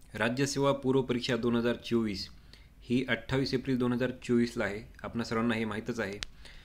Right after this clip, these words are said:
So, एकंदरीत आज एक डिसेंबर आहे.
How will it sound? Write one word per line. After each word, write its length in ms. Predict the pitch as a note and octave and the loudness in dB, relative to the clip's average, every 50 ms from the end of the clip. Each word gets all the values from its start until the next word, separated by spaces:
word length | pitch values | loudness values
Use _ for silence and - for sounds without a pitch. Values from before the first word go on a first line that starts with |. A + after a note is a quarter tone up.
| - - - - - - | -20 -20 -20 -20 -8 -2
So, 60 | - | 0
एकंदरीत 540 | A#2 A#2+ - D3 C#3+ C#3+ C#3+ C#3+ C#3 C#3 - - - - | 0 0 2 2 4 4 4 2 2 -2 -6 -14 -6 0
आज 220 | B2 B2 B2+ B2+ B2 - - | 2 4 4 2 0 -2 -2
एक 140 | C3+ C3+ B2+ B2+ | 0 0 0 0
डिसेंबर 380 | B2 A#2+ - B2+ A#2 A#2 A2 | 0 -2 0 0 0 2 0
आहे. 240 | G#2+ F#2+ G2 G#2+ A#2 | 0 -2 -4 -6 -10